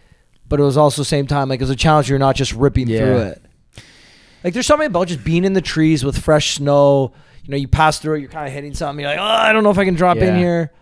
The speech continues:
Speaker 1: Like, a couple times we went in, we're like, "Okay, yeah, George, you go first."
Speaker 2: Yeah. W-, one of the things, too, that kinda sucks that, um,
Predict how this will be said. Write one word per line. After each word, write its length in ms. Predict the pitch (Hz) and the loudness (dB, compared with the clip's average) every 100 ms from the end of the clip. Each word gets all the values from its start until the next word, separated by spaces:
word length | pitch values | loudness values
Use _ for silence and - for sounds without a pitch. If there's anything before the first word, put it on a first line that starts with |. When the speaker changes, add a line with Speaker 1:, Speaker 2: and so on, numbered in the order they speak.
| - | -8
Speaker 1:
Like, 100 | 165 | -4
a 40 | |
couple 140 | 240 226 | -2 2
times 200 | 247 185 | 4 4
we 100 | 180 | 4
went 160 | 185 | 2
in, 120 | 175 | 0
we're 100 | 165 | 0
like, 160 | 151 147 | 0 0
"Okay, 280 | 147 151 139 | -2 -2 0
yeah, 100 | 135 | 0
George, 240 | 127 127 117 | 0 -4 -4
you 60 | |
go 120 | 120 | -6
first." 340 | 123 120 107 - | -6 -10 -16 -14
Speaker 2:
Yeah. 280 | 107 104 95 - - - | -10 -8 -8 -12 -16 -18
W-, 320 | - - - 156 | -16 -12 -12 -8
one 140 | 185 | -6
of 60 | 214 | -4
the 120 | 226 | -4
things, 300 | - 175 147 | -4 -4 -4
too, 140 | 147 | -8
that 260 | 139 135 - | -8 -10 -16
kinda 240 | 147 131 | -20 -16
sucks 560 | - - 117 - - - _ - | -14 -10 -10 -8 -8 -8 _ -14
that, 260 | 113 107 - - - - - | -12 -12 -16 -20 -20 -20 -20
um, 440 | 104 104 92 85 | -18 -16 -16 -16